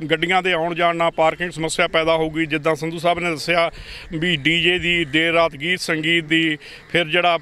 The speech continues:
ਫੰਕਸ਼ਨਾਂ ਦਾ ਡਿਸਪੋਜ਼ਲ ਆ, ਵੇਸਟ ਖਾਣਾ, ਕਈ ਤਰ੍ਹਾਂ ਦੀਆਂ ਪ੍ਰੋਬਲਮ, ਬਹੁਤ ਅਨੇਕਾਂ ਪ੍ਰੋਬਲਮਸ ਆਉਣੀਆਂ ਸੀ।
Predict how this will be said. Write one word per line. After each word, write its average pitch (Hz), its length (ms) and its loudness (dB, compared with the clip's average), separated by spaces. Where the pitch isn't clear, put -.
ਫੰਕਸ਼ਨਾਂ 180 440 2
ਦਾ 175 100 2
ਡਿਸਪੋਜ਼ਲ 180 600 2
ਆ, 165 200 4
ਵੇਸਟ 170 400 0
ਖਾਣਾ, 165 460 2
ਕਈ 247 220 4
ਤਰ੍ਹਾਂ 202 240 2
ਦੀਆਂ 202 160 2
ਪ੍ਰੋਬਲਮ, 175 440 0
ਬਹੁਤ 180 500 -2
ਅਨੇਕਾਂ 208 320 2
ਪ੍ਰੋਬਲਮਸ 185 420 2
ਆਉਣੀਆਂ 147 320 2
ਸੀ। 208 200 -6